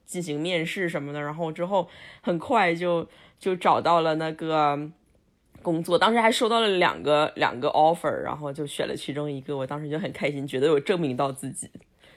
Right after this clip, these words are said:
就是一开始真的是没有，没有就是收到任何回应的时候，真的觉得自己是不是做错了这个决定啊什么的，因为完全你也不知道你是不是一个好的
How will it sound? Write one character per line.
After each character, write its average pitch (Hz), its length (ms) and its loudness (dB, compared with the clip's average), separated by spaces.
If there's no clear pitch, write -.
就 170 120 -4
是 170 100 -8
一 202 120 -2
开 240 200 6
始 - 280 -4
真 208 160 0
的 220 140 4
是 220 320 0
没 170 120 0
有， 180 400 4
没 165 200 0
有 190 180 4
就 160 100 0
是 185 180 -4
收 190 200 -2
到 185 140 2
任 185 140 0
何 190 120 0
回 151 240 0
应 165 80 -2
的 165 120 -2
时 170 60 -4
候， 156 60 -2
真 165 120 -4
的 170 120 -2
觉 147 140 -6
得 143 100 0
自 160 100 -6
己 135 120 -2
是 - 140 -10
不 147 120 -8
是 151 320 -4
做 175 160 -4
错 160 220 -6
了 143 80 -2
这 151 100 -2
个 143 120 2
决 - 280 -6
定 143 300 -4
啊 127 160 -4
什 - 140 -12
么 87 100 -10
的， 85 100 -10
因 165 180 -8
为 160 140 -4
完 165 140 -4
全 156 260 -6
你 196 80 0
也 196 80 6
不 180 140 2
知 202 120 2
道 220 140 6
你 156 100 0
是 175 160 -4
不 170 80 -6
是 175 60 -6
一 175 200 -2
个 170 180 4
好 - 360 0
的 143 340 2